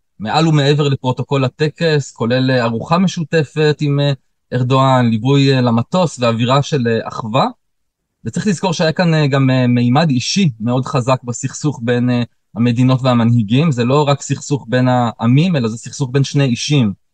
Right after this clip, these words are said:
אה, אם, אה, היית פותחת, אה, עיתונים מצריים, ממסדיים בשנים האחרונות,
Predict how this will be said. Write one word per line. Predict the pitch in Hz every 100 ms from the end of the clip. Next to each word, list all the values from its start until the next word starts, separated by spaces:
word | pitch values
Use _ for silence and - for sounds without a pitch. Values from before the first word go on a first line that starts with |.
| _ _ _ _ -
אה, | 104 113
אם, | 151
אה, | 151 143 131
היית | 135 -
פותחת, | 147 - 139 156 - 135
אה, | 123 120 117 -
עיתונים | - 135 147
מצריים, | 147 - 135 147 147 120 - 120
ממסדיים | 127 - 117 131 151
בשנים | 123 - 135 147
האחרונות, | 135 - 120 127 180 185